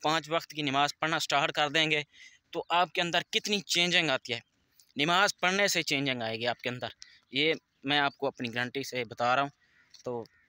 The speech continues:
<clears throat> बाकी मेहनत लाजमी करें, जो आप काम करना चाहते हैं, जिस काम का इंटरेस्ट है या आप जो भी करना चाहते हैं, वो लाजमी करें, अपनी ज़िंदगी के ऊपर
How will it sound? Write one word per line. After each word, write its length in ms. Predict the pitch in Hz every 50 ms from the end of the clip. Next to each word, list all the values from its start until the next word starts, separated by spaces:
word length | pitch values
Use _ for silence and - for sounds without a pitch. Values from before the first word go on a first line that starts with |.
| _ -
<clears throat> 460 | - - - - - - - 117 104
बाकी 320 | 139 147 147 - 180 165 131
मेहनत 340 | 131 139 170 185 175 143 147
लाजमी 400 | 135 147 160 170 160 196 196 185
करें, 240 | - 190 185 180 170 _ - - - - _ _ _ -
जो 200 | 135 135 180 196 202
आप 200 | 190 190 180 -
काम 240 | - 185 185 185 175
करना 300 | - 180 165 175 180 170
चाहते 320 | - - 170 160 - - 143
हैं, 220 | 131 - - 120
जिस 200 | 113 170 185 -
काम 280 | - - 175 165 170 165
का 100 | - 165
इंटरेस्ट 460 | 156 147 135 - 147 156 147 - - 135
है 100 | 117 - _ - - _ _ _ - 113
या 160 | 131 151 139
आप 460 | 143 156 156 165 165 _ - 156 131 - -
जो 320 | 131 135 131 127 190 220 226
भी 120 | 190 208 160
करना 540 | - - _ _ - - 151 139 160 143
चाहते 340 | 131 - 123 107 - - 113
हैं, 80 | 110 - _ _ _ _ _ _ _ -
वो 200 | - 147 156 156
लाजमी 440 | 131 139 147 151 151 143 165 170 160
करें, 260 | - 170 160 160 151 - _ _ -
अपनी 220 | 147 - 175 165 143
ज़िंदगी 220 | 151 156 147 160
के 40 | 151 139
ऊपर 200 | 143 - 156